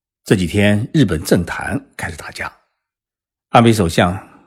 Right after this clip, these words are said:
遭到了在野党的围攻，社会舆论呢，也对政府提出了强烈的批评。刚刚送走特朗普，即将迎来大阪G二零首脑峰会，安倍首相本来是春风得意，没有想到啊，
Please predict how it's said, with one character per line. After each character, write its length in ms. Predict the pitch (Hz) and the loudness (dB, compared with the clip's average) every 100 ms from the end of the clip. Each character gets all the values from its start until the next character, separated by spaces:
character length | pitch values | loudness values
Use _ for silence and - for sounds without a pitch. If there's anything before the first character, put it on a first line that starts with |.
| - | -2
遭 160 | - | 0
到 120 | 98 85 | 2 0
了 260 | 80 78 | 0 -2
在 160 | - 104 | 0 0
野 160 | 87 | 0
党 160 | - 78 | -2 -4
的 60 | 95 | -8
围 160 | 82 | -8
攻， 200 | 85 110 - _ _ _ _ _ _ _ _ _ | -2 -2 -2 _ _ _ _ _ _ _ _ _
社 220 | - - 143 | -6 2 4
会 100 | 104 | 4
舆 100 | 95 | 4
论 160 | 135 | 2
呢， 240 | 90 78 - - | 2 -4 -14 -10
也 80 | 78 | -4
对 120 | 87 | -4
政 160 | - | -2
府 240 | 90 - - | -4 -4 -10
提 160 | - | -10
出 140 | 85 - | -10 -8
了 180 | 69 - | -10 -8
强 200 | - 90 | -8 -4
烈 80 | 107 | -4
的 120 | 78 | -6
批 160 | - 98 | -8 -8
评。 180 | - - _ _ _ _ _ _ _ _ _ _ | -8 -18 _ _ _ _ _ _ _ _ _ _
刚 240 | - 123 123 | 2 4 4
刚 200 | 123 123 | 2 2
送 220 | - 113 | 2 0
走 140 | 98 | 0
特 120 | 76 110 | -2 0
朗 200 | 92 98 | 0 -2
普， 200 | - - _ _ _ | -8 -20 _ _ _
即 100 | - | -4
将 180 | 101 92 | -2 0
迎 120 | 87 | -2
来 280 | 82 82 82 | -2 -2 -4
大 220 | - 87 | -4 -2
阪 160 | 82 78 | -2 -6
G 160 | - 98 | -8 -4
二 100 | 80 | -4
零 140 | 78 | -4
首 160 | 92 87 | -8 -8
脑 120 | 80 | -10
峰 200 | 78 82 | -10 -10
会， 200 | 95 85 _ _ _ _ _ _ _ _ _ | -10 -10 _ _ _ _ _ _ _ _ _
安 140 | 151 156 | 2 4
倍 120 | 170 | 4
首 160 | 95 | 2
相 200 | 78 120 107 | -2 -4 -4
本 100 | 87 | -4
来 140 | 80 | -2
是 400 | 104 - 90 80 | -2 -2 -4 -4
春 180 | 78 104 | -6 -4
风 160 | 101 107 | -2 -2
得 160 | 104 | -2
意， 240 | 85 101 _ _ _ _ _ | -6 -8 _ _ _ _ _
没 120 | - 107 | -2 0
有 60 | |
想 220 | 107 - | 2 -2
到 120 | 90 82 | -4 -4
啊， 220 | - | -4